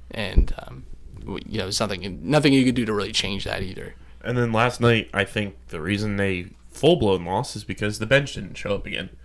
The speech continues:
Speaker 2: You know, Furkan Korkmaz, seven points in twenty-two minutes. James Ennis, two points in eighteen minutes. Mike Scott went oh for in fifteen minutes.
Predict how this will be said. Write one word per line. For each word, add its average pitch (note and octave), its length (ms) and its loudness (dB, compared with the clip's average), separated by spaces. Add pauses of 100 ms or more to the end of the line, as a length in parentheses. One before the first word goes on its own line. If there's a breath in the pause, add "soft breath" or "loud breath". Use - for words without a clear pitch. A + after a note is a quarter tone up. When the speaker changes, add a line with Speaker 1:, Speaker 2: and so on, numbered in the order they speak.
(240 soft breath)
Speaker 2:
You G2 140 -6
know, G2 80 -2
Furkan A2 440 0
Korkmaz, A2 420 4
seven A#2 460 4
points G#2+ 360 2
in F#2+ 80 -6
twenty-two G#2 460 -2
minutes. G2 340 -4 (320 soft breath)
James A2 300 2
Ennis, G2+ 400 0 (200)
two C#3+ 220 6
points G2+ 540 -2
in G#2+ 120 -4
eighteen G#2 480 -2
minutes. E2 380 -4 (420 soft breath)
Mike G#2+ 200 2
Scott G#2+ 320 2
went G#2 200 2
oh A2 200 4
for E2+ 300 -4 (200)
in G2 160 -6
fifteen G2+ 500 -4
minutes. F2 400 -6